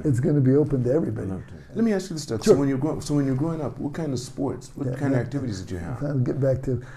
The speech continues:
Speaker 2: Mm,
Speaker 1: um,
Speaker 2: it's about
Speaker 1: you
Speaker 2: you.
Speaker 1: know, I was, I was a skinny little runt that didn't do a lot. I was always so embarrassed I was so skinny
Speaker 2: Your
Speaker 1: that I
Speaker 2: legs?
Speaker 1: didn't do anything.
Speaker 2: Your
Speaker 1: My,
Speaker 2: legs?
Speaker 1: my legs and my ribs, you could just play
Speaker 2: Oh,
Speaker 1: a
Speaker 2: really?
Speaker 1: tune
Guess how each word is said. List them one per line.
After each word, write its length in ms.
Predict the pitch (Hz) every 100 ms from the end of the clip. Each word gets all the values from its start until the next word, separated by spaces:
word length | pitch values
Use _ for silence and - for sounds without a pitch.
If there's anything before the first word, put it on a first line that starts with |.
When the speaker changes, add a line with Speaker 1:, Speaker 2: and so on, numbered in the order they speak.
| - -
Speaker 2:
Mm, 60 |
Speaker 1:
um, 260 | 151 143 147 -
Speaker 2:
it's 160 | 131 131
about 180 | 185
Speaker 1:
you 60 | 190
Speaker 2:
you. 40 | 220
Speaker 1:
know, 400 | 233 247 190 -
I 180 | 185 254
was, 600 | 262 190 156 107 - - - - - 117 101
I 80 | 170
was 220 | 175 151
a 80 | 139
skinny 400 | 135 - 220 226
little 500 | 180 156 147 139 131 135
runt 360 | 135 135 139 - - - - - -
that 160 | 147
didn't 260 | 131 180 143
do 140 | 139
a 40 | 135
lot. 420 | 131 117 123 - -
I 80 | 135
was 240 | 139 127
always 400 | 131 160 190 165
so 180 | 165 156
embarrassed 540 | 156 123 127 131 147 147
I 40 | 120
was 180 | 120
so 140 | - 131
skinny 600 | - - 143 123 135 147 - - - -
Speaker 2:
Your 140 | 123 120
Speaker 1:
that 100 | 123
I 40 |
Speaker 2:
legs? 160 | 147 160
Speaker 1:
didn't 300 | 202 196 147
do 180 | 175 226
anything. 160 | 202 131
Speaker 2:
Your 120 | 127
Speaker 1:
My, 100 | 123
Speaker 2:
legs? 160 | 143 139
Speaker 1:
my 120 | 160
legs 540 | 151 151 180 202 185 151
and 120 | 147
my 120 | 143
ribs, 500 | 135 147 190 202 160
you 100 | 196
could 160 | 139 135
just 180 | 139 -
play 160 | 170
Speaker 2:
Oh, 40 | 170
Speaker 1:
a 20 |
Speaker 2:
really? 160 | 202 -
Speaker 1:
tune 300 | 180 190